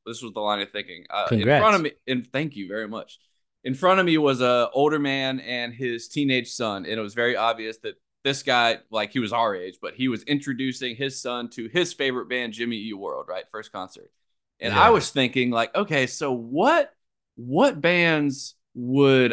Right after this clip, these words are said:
Speaker 1: I, would we still be going to see when we're fifty, sixty years old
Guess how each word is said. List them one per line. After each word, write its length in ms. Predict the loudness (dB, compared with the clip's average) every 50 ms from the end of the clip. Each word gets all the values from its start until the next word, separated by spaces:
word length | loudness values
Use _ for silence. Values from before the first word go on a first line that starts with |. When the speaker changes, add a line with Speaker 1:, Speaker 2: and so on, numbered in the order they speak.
| 0 -2 -2
Speaker 1:
I, 680 | 0 2 4 4 4 4 4 4 2 2 0 -2 -6 _ _ -10
would 280 | -4 0 0 0 2
we 180 | 2 2 2 2
still 340 | 0 -2 -2 0 0 0 0
be 200 | 2 2 2 2
going 260 | 4 2 2 2 0 -2
to 60 | -4
see 420 | -6 -6 -4 -2 -2 0 0 0
when 240 | 0 -2 -2 -2 -2
we're 320 | 0 0 2 2 0 0
fifty, 500 | -2 -6 -8 -6 -6 -6 -4 -4 -4 -4
sixty 400 | -4 -4 -4 -6 -6 -8 -8 -6 -4
years 300 | -4 -2 -2 -4 -4 -6
old 400 | -6 -4 -4 -4 -6 -6 -10 -12